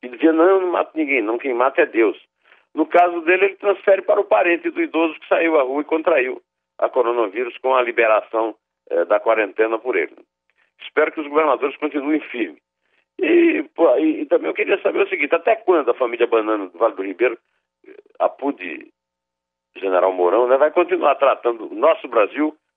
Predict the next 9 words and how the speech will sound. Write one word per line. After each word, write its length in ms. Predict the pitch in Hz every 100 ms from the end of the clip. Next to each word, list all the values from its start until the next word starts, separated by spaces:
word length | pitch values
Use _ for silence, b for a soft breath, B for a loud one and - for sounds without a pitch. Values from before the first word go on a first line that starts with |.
| -
como 160 | 120
a 60 | 110 -
sua 160 | 175 156
banânia? 580 | 131 110 104 90 73 - _ _ _ _ B B B
Vamos 300 | 220 254 180
ouvir 480 | 156 98 175 196 139
agora 460 | 101 98 151 120
a 20 |
grande 680 | 101 120 170 180 175 - -